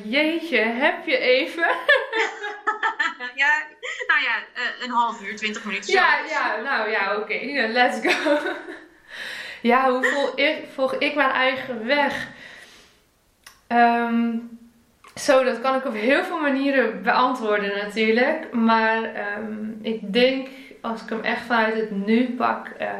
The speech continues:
Speaker 1: dat ik mijn weg steeds meer volg op basis van mijn gevoel. Eh, dat ik heel veel jaren, eh, dat veel meer met mijn verstand heb gedaan, met mijn verstand keuzes heb gemaakt. Ehm,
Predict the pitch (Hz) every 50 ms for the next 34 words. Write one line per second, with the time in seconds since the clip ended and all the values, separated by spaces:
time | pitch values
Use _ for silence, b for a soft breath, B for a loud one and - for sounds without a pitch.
0 | 202 196 196 196 196 208 214 208 214 208 220 214 214 214 214 214 220 220 - -
1 | - 233 220 240 247 233 - 233 226 214 208 208 214 - - - 220 208 196 -
2 | - - - 220 214 - 220 208 214 208 208 - - 208 202 202 202 202 - 214
3 | 196 - - 233 233 247 285 - - - B B B B B B B B B B
4 | B B B 233 220 208 208 202 208 208 208 214 214 - 214 220 226 226 240 240
5 | 247 247 247 247 247 226 - 226 220 220 220 208 208 202 202 208 208 214 208 208
6 | 208 202 202 202 202 202 208 196 190 B B B B B B B - - - -
7 | 208 214 208 - - 247 254 254 247 240 226 226 220 220 214 196 - - - -
8 | - 233 240 262 254 254 254 233 226 - - 226 - 208 208 208 208 208 208 202
9 | 202 202 202 196 - - - - 220 214 208 208 - 202 202 214 202 - - -
10 | 196 196 - - 208 196 190 190 190 190 190 190 - - - - - - 196 190
11 | 196 190 190 190 190